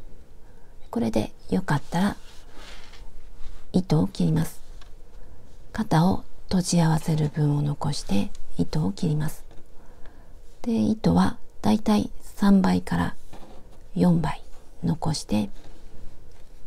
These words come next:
この幅の三倍から四倍糸を切ります。で、もう片方を編んでいきます。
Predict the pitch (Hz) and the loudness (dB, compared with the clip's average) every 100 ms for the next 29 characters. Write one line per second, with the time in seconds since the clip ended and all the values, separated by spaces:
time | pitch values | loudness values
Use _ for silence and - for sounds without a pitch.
0 | - - - - - - - - 220 208 | -6 -2 -2 -2 -4 -2 -2 0 4 4
1 | 185 190 180 156 - - - 175 165 160 | 4 2 2 0 -2 -8 -2 0 4 4
2 | 160 - 165 98 90 - - - - - | 2 0 2 2 2 -2 -6 -10 -12 -10
3 | - - - - - - - - - - | -10 -10 -10 -10 -10 -8 -8 -8 -8 -4
4 | 180 156 175 208 - 175 160 165 - - | 0 2 2 0 -2 0 0 -2 -4 -8
5 | - - - - - - - - - - | -10 -12 -12 -10 -10 -6 -6 -2 0 2
6 | - - - - - - - - - - | 6 4 2 -4 -4 -4 -8 -8 -14 -14
7 | - - - - - - - - - - | -14 -12 -12 -8 -4 -4 -4 -4 -6 -10
8 | - - - - - - - - - - | -8 -6 -6 -6 -6 -6 -6 -8 -2 2
9 | 220 214 220 214 - 208 196 170 165 185 | 4 6 6 6 4 4 4 4 4 4
10 | - - - - - - - - - - | 2 -2 -8 -6 -2 0 0 -4 -6 -10
11 | - - - - - 165 160 160 - 214 | -8 -8 -4 -4 2 4 4 2 2 2
12 | 226 | 2